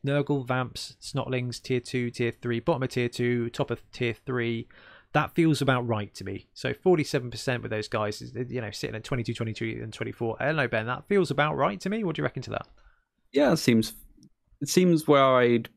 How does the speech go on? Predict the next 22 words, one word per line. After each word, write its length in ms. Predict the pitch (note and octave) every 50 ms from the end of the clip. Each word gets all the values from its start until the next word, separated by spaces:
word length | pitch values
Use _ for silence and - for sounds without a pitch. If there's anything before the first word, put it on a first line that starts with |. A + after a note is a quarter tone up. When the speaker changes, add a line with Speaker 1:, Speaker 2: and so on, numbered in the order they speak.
| _ _ _ _ -
Speaker 2:
I'd 200 | - B2 A2+ -
put 180 | - A2+ - -
them, 220 | - G#2 G#2+ G#2+ -
and 140 | G#2 G#2+ G#2
I 80 | G#2 G#2
would 180 | G#2+ G#2+ G#2
have 280 | - - A2+ A2 - - _ _ _ _ _ _ _ -
put 120 | - -
them 120 | - A2+ G#2+
in 40 |
the 80 | G#2 G#2
past. 360 | - G#2+ G2+ - - - - -
Yeah, 180 | - G2+ G2 - - _ -
it's 300 | - - - - - - - - _ _ _ -
Speaker 1:
Maybe 200 | A#2+ A#2 A#2 A2+
Speaker 2:
kind 100 | G#2+ A#2
of 40 | A#2
where 120 | G2+ G2+
they 100 | G2+ G2+
want 180 | G2+ G#2 G#2 A2
to 40 | -
sit. 200 | _ - -